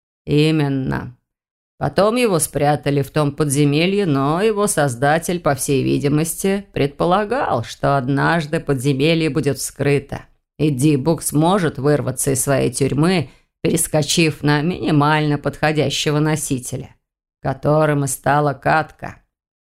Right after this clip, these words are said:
Голем был запрограммирован на то, чтобы в этот момент восстать и отправиться за Дибуком". "Люблю качественно спроектированные программы", фыркнул Ваня.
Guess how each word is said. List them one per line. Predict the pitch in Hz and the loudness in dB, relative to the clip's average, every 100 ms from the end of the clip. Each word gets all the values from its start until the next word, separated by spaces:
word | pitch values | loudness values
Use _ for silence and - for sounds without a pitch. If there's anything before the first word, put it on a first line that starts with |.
| _ - | _ -6
Голем | 151 151 175 165 160 156 | 0 2 4 2 0 0
был | 160 | 0
запрограммирован | 139 147 - 147 143 143 143 160 170 156 127 131 | 0 -2 -2 -2 0 0 2 2 2 0 -2 -2
на | 131 | -4
то, | 127 147 | 0 -2
чтобы | 143 - 131 139 | -2 -4 -2 0
в | |
этот | 131 139 139 143 | 0 0 -2 0
момент | 147 147 151 147 143 | 2 4 2 2 0
восстать | 139 143 156 - - - 123 127 170 - - _ _ _ | -2 0 0 -2 -8 -4 0 0 -2 -6 -14 _ _ _
и | 147 | -2
отправиться | 147 - - 139 165 233 233 143 | -2 -4 -4 0 2 0 -2 -4
за | 127 123 | -2 -2
Дибуком". | 113 147 147 151 151 147 147 - _ _ _ _ _ _ _ _ _ | 0 0 0 -2 -2 -4 -4 -10 _ _ _ _ _ _ _ _ _
"Люблю | - 220 233 330 339 | -2 0 2 0 0
качественно | 277 220 185 - - 185 185 | 0 0 0 -4 -2 0 0
спроектированные | 170 - 190 180 - 175 147 156 | 0 -2 -2 -2 -2 -2 0 -2
программы", | 151 165 160 160 165 147 139 139 _ _ _ | 0 -2 0 0 0 0 -4 -6 _ _ _
фыркнул | 190 - 170 165 | -6 -4 0 0
Ваня. | 151 139 123 | 0 -2 -6